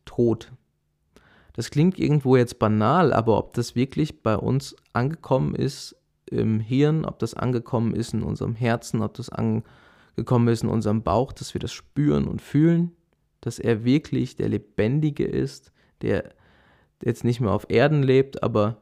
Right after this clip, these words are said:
im Himmel lebt, ist uns das wirklich aufgegangen?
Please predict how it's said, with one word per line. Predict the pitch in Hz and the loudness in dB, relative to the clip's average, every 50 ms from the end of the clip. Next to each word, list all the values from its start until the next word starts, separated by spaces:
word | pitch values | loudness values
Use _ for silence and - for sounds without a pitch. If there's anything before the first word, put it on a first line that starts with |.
| _ | _
im | - - - 117 117 | -8 -4 -2 0 2
Himmel | 123 131 156 165 160 | 2 4 4 4 4
lebt, | 151 151 151 156 156 156 - - - _ _ _ _ _ _ _ _ _ _ _ _ _ _ - | 2 2 0 0 -2 -4 -8 -20 -20 _ _ _ _ _ _ _ _ _ _ _ _ _ _ -6
ist | - 143 - - - - | -6 -6 -6 -8 -16 -14
uns | - - 117 123 127 123 - - | -6 -2 0 0 0 -2 -4 -4
das | - 110 113 - - - - - | -2 -2 -2 -4 -6 -14 -16 -10
wirklich | - 120 117 123 - - 123 117 120 - - - - _ _ _ | -6 -4 -4 -4 -4 -2 -2 -2 -2 -4 -12 -20 -20 _ _ _
aufgegangen? | - - 107 143 - - - 139 135 - 110 123 131 131 131 135 139 | -4 -4 -2 -4 -4 -6 -10 -6 -4 -2 -2 -2 -2 -2 -2 -4 -6